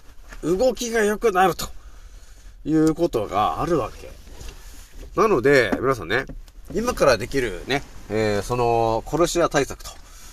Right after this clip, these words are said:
えー、クローゼット対策というので、えー、肘を後ろにがっつりがっつり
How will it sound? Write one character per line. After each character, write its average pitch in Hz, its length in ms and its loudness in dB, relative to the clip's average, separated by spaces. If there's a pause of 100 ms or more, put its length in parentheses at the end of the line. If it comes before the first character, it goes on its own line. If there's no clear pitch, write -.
(160)
え 101 140 -4
ー、 104 40 -6
ク - 180 -4
ロ 180 180 6
ー 165 40 4
ゼ 165 80 2
ッ - 40 2
ト 139 180 0
対 139 180 2
策 - 320 -14 (580)
と 151 80 -4
い 175 140 4
う 175 180 4
の 98 140 -4
で、 104 360 -2 (420)
え 117 260 2
ー、 - 20 0
肘 202 420 0
を 214 200 10
後 160 340 6
ろ 156 40 6
に 175 120 0 (180)
が 110 120 -4
っ - 20 -16 (140)
つ 170 80 -2
り 139 120 4
が 113 100 6
っ - 80 -4
つ 160 140 -2
り 131 160 2